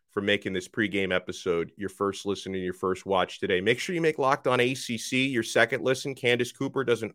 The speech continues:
awesome job. I join her every Thursday on Locked On A C C. We are part of the awesome Locked On Podcast Network, your team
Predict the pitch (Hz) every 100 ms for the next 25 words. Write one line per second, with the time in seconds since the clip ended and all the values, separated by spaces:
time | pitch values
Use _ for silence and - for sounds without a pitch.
0 | - 117 123 127 117 120 127 120 117 123
1 | 131 131 123 120 117 113 117 120 120 123
2 | 113 113 113 117 113 110 110 - 104 -
3 | 113 107 - - _ 120 117 - 127 110
4 | 113 - 127 131 120 113 98 101 101 107
5 | 95 - 95 90 92 - 104 - 90 -
6 | - 156 170 233 190